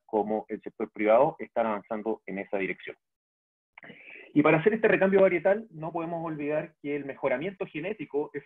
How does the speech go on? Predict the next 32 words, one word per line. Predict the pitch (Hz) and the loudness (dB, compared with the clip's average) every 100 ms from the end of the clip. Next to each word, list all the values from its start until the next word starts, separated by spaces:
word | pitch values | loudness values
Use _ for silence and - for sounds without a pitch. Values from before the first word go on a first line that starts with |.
| _ | _
fundamental | 139 123 - _ 120 - - - _ | -14 -14 -16 _ -20 -14 -14 -14 _
para | - 107 107 | -12 -10 -6
poder | 110 110 | -6 -6
llegar | 110 110 | -4 -2
a, | 113 113 | -2 -6
a | 113 | -10
ese | 110 | -10
objetivo. | 110 - 202 104 - _ _ _ - | -10 -8 -6 -6 -6 _ _ _ -14
Eh, | 120 127 | -12 -6
y | 151 | -6
existen | 143 208 202 175 | -4 -2 -2 0
muchas | 220 233 - | 0 0 0
formas | 220 226 147 | 0 0 -4
de | 110 113 110 | -4 -2 -2
realizar | 117 113 110 117 | -4 -6 -6 -6
mejoramiento | 113 120 107 104 107 | -6 -6 -6 -8 -12
genético. | - 95 87 85 90 _ _ _ - | -14 -12 -12 -14 -16 _ _ _ -14
Eh, | 98 - | -14 -2
Sergio | 147 143 139 | -2 0 -2
nos | 127 | -4
comentó | - 113 107 - 131 127 127 | -6 -4 -6 -2 -2 0 -2
en | 117 | -4
su | 127 | -8
presentación | 113 113 113 - 117 127 117 | -8 -8 -10 -8 -6 -6 -4
sobre | 120 113 110 | -2 -2 -2
algunas | 110 123 123 - | -2 -4 -6 -12
iniciativas | 113 110 107 123 117 | -14 -8 -6 -6 -8
con, | - 107 104 | -4 -4 -4
en | - - 98 | -14 -10 -4
base | 113 120 | -4 -4
a | 110 | -6
cruzamientos. | 110 110 135 185 180 - 170 | -8 -8 -4 -6 -6 -8 -10